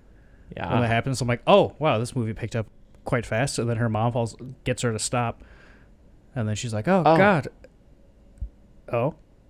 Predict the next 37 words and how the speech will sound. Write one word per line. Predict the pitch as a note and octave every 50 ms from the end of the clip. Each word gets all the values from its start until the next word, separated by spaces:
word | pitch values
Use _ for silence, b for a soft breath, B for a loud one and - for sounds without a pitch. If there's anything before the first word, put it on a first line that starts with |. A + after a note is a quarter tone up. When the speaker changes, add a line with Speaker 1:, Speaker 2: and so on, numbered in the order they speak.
| - - - - - - - - - -
Speaker 1:
Yeah, | A#2 C#3+ D#3 C#3+ A#2+
I | G#2
forgot | G#2+ - B2+ B2 B2 - B2 -
that | A2 G#2+
she | - - A#2+
also | A2 A2+ - - A#2+
then | A2 G#2 G#2+ G#2 G#2+
shoves | - - - - A#2 A2 A2 -
her | - A#2
mother's | G#2+ G#2+ G#2 G#2+ F#2+ - -
face | - A2+ A2+ B2+ B2 - -
into | G#2+ F#2+ F2+ F#2+
her | F2+ E2
crotch. | - - G#2+ G#2+ C3+ C#3 C3 - - - - - - -
Speaker 2:
Yeah, | - B2+ B2 A#2 A2+ A2+
I |
wasn't | A2+ A#2 A2+ A#2+ A#2+
gonna | A2 G#2+ G2+
say | - G#2 G#2
that | G#2 G2+ G2
part. | - G#2 G#2 G#2 - - - - - - - - - - - - - - - - - - - - - - - - - - - -
Speaker 1:
Why? | G#2 G#2+ G#2 F#2+ G2+ A#2 - - -
Speaker 2:
'Cause | - - A2+
Speaker 1:
Too | A2+
Speaker 2:
I, | A#2
Speaker 1:
far? | G#2+ G#2+ A2+ B2+ B2+ - - -
Speaker 2:
'cause | - A2
I | A2+ G#2
said, | G#2 A#2 A2
I | G#2+ G#2
said | - A2+ G#2+ G2
jammed | - A#2+ A2+ A2+ A2+ A2+ A2
it, | G#2+ G2
like, | G#2+ G#2+ G#2
a | A#2
thousand | - A#2+ A2+ A2+ A2+ A2+ A2 G#2+
times. | G#2 G#2 - - - -